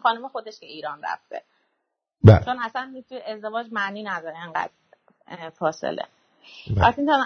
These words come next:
Speaker 1: اه، دیگه وقتتون نمی‌گیرم.
Speaker 2: سپاسگزارم.
Speaker 1: تشکر.
Speaker 2: مرسی، مرسی. بدرود.
Speaker 1: بدرود.
Speaker 2: درود بر شما، روی خط هستید. بفرمایید.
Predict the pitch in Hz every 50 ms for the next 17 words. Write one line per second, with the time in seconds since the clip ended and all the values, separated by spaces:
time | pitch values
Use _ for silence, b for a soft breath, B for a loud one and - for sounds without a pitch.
0 | - 220 214 214 214 208 196 214 233 233 233 233 - 240 226 - 240 233 226 220
1 | 202 185 175 175 170 175 165 165 - 95 - 95 85 82 - 175 104 95 - -
2 | - - - - 107 110 101 80 - - - - - 87 73 - - - - -
3 | - _ - 95 87 - - - - _ _ - 196 180 - - - - - -
4 | _ _ _ _ _ _ _ _ _ _ _ _ _ _ _ - 123 127 131 135
5 | 127 123 117 113 - - 110 113 117 117 110 92 - - - - - - - -
6 | - - 76 78 - - - - - -